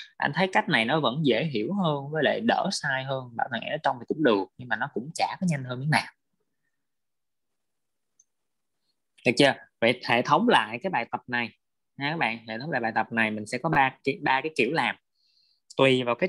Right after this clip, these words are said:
dạng bài tập mà chúng ta sẽ làm ha. Thứ nhất là, ờ, nếu như có một kim loại với một phi kim, hoặc là hai kim loại, một phi kim, nói chung là ít phương trình thôi. Ví-, các bạn viết được một, hai phương trình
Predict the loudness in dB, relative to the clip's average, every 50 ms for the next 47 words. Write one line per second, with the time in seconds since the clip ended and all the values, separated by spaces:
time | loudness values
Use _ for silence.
0 | -2 -2 -4 -4 -4 -4 -4 -2 0 0 -2 -2 -4 _ _ -12 -12 -10 -8 -6
1 | -4 -2 -2 -2 -2 0 2 2 2 0 0 -2 -2 -2 -2 -2 -2 -2 -2 -2
2 | -2 -2 0 0 0 -2 -4 _ _ _ _ _ _ _ -10 -8 -6 -4 -2 0
3 | 0 2 2 0 0 0 0 0 0 0 0 -2 -2 -2 -2 -2 -2 0 0 -2
4 | -2 -2 -4 -6 -4 -4 -4 -6 -4 -2 -2 0 2 4 4 6 4 4 0 -4
5 | -8 -6 -6 -6 -4 -2 0 0 0 0 -2 -6 _ _ _ _ _ _ _ -2
6 | 0 0 0 0 0 2 2 2 2 0 -4 -4 -4 -6 -4 -4 -4 -4 -4 -2
7 | -4 -4 0 2 2 4 4 2 2 0 0 2 2 0 0 2 2 2 2 4
8 | 4 4 6 6 4 2 2 2 2 4 4 4 4 4 4 2 2 2 0 -4
9 | -2 -2 -2 0 0 -2 -2 -2 -4 -4 -4 -4 -4 -4 -6 -4 -4 -6 -4 -2
10 | -2 -2 -2